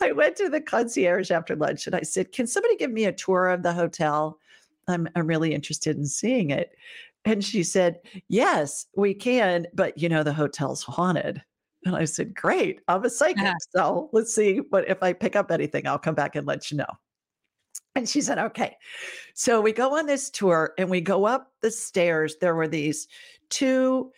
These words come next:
Speaker 1: staircases that went up to the side, and Colonel Driscoll's painting was in the middle.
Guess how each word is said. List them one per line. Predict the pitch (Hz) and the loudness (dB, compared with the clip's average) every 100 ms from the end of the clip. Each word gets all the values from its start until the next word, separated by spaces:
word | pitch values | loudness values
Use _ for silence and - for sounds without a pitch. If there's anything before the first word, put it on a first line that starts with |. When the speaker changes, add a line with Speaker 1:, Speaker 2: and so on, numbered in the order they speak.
| _ | _
Speaker 1:
staircases | - - 226 208 202 175 - 170 - | -8 0 0 2 0 0 0 -6 0
that | 170 | 0
went | 165 165 | 2 0
up | 160 - - | -2 -4 -6
to | 190 | -2
the | 165 | -2
side, | 165 170 156 156 151 - | -2 0 0 2 0 -2
and | 160 147 | -4 -4
Colonel | - 208 208 | -4 -2 -2
Driscoll's | 202 180 170 - 175 156 147 | -2 -2 -2 0 0 0 -2
painting | - 190 185 160 - 135 - | -4 0 2 2 -2 -10 0
was | 170 160 | 0 2
in | 160 156 | 0 0
the | |
middle. | 151 147 - 135 | 0 0 -2 -4